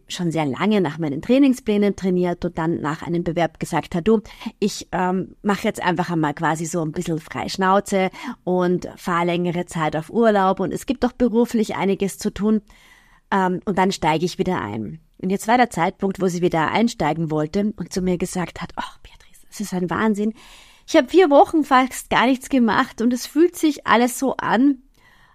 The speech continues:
ähm, ja, als müsste ich alles wieder <laughs> neu erlernen. Ich bin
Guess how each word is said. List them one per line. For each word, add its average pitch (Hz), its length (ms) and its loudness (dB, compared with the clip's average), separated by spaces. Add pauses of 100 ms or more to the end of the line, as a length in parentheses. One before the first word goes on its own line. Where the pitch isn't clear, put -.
(140)
ähm, 202 320 2
ja, 196 260 0 (120)
als 208 160 -4
müsste 277 280 -2
ich 233 120 2
alles 220 240 2
wieder 302 180 2
<laughs> 254 200 2
neu 233 100 6
erlernen. 208 600 4 (280)
Ich 226 180 -4
bin 381 100 4